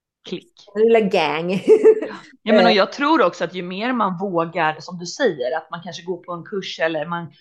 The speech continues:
Speaker 1: går på en ceremoni hos er eller man bara liksom hittar ett forum att vara i, så blir man kanske säker i sin egen spiritualitet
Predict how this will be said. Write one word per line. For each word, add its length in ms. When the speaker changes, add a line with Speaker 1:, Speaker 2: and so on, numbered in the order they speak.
Speaker 1:
går 120
på 120
en 60
ceremoni 680
hos 180
er 320
eller 200
man 220
bara 280
liksom 300
hittar 240
ett 100
forum 280
att 120
vara 240
i, 60
så 140
blir 100
man 120
kanske 220
säker 400
i 40
sin 140
egen 240
spiritualitet 640